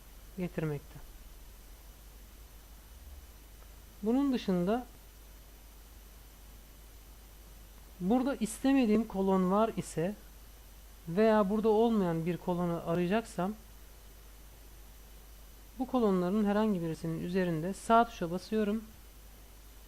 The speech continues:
Tekrar sağ tuşa basıp Field Chooser'a basıyorum. Açılan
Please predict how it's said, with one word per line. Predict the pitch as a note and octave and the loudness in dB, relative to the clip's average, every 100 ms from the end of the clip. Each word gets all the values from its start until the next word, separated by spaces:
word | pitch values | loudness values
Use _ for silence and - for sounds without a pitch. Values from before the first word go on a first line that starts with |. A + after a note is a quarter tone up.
| - | -4
Tekrar | C#4 C4+ G#3+ E3+ | -4 0 0 0
sağ | - D3 | 0 -4
tuşa | - - D#3 | -4 -8 -6
basıp | F3 A#3 A#3 - - - - - - - - - - - - - - - - - - - - - - - - - - - | -4 -4 -6 -10 -20 -20 -20 -20 -20 -20 -20 -20 -20 -20 -20 -20 -20 -20 -20 -20 -20 -20 -20 -20 -20 -20 -20 -20 -20 -4
Field | B3+ C4 C4 - - - | 2 4 4 0 -16 -12
Chooser'a | - B3+ A#3 G3+ E3+ | -4 -2 0 0 0
basıyorum. | F#3+ - A#3 A3+ A#3 - - - - - - - - - - - - - - - - - - - - - - - - - - | 0 0 0 0 0 -4 -16 -20 -20 -20 -20 -20 -20 -20 -20 -20 -20 -20 -20 -20 -20 -20 -20 -20 -20 -20 -20 -20 -20 -12 0
Açılan | A#3 - B3+ A3+ | 0 2 2 2